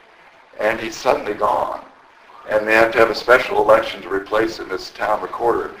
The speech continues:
So it was a very sudden decision. The problem with that theory is that it was probably the May meeting in sixteen seventy-two when they, uh, uh, the folks of Eliz-, in Elizabeth and, uh,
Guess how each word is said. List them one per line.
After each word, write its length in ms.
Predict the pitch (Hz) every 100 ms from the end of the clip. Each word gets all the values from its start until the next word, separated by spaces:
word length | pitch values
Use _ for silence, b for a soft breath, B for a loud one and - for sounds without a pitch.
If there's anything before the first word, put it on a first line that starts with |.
| B B
So 120 | - 113
it 40 |
was 160 | 117 113
a 80 |
very 340 | 113 135 180 -
sudden 380 | - 131 127 117
decision. 560 | 110 - 139 - 95 - B B B B B B B B -
The 80 | -
problem 340 | 190 165 -
with 140 | 120
that 260 | 110 110 -
theory 320 | 123 117 110
is 140 | 98 95
that 80 |
it 80 | 104
was 100 | 101
probably 320 | - 123 120 110
the 140 | 95
May 380 | 95 110 123 117
meeting 340 | 95 87 85
in 100 | 85
sixteen 440 | - 92 - 95 90
seventy-two 680 | - 92 87 - 110 101 92
when 560 | 87 92 92 90 87 - b b b b b -
they, 520 | 101 104 95 92 85 85 - - _ - 95
uh, 800 | 92 87 85 85 82 82 80 - - - - b b b b _ -
uh, 680 | - 85 82 82 - - 85
the 180 | - 95 -
folks 260 | 107 -
of 100 | 90
Eliz-, 300 | 90 101 104
in 160 | - 92
Elizabeth 600 | 90 101 101 95 92 87 -
and, 460 | 87 82 82 80 85
uh, 280 | 82 78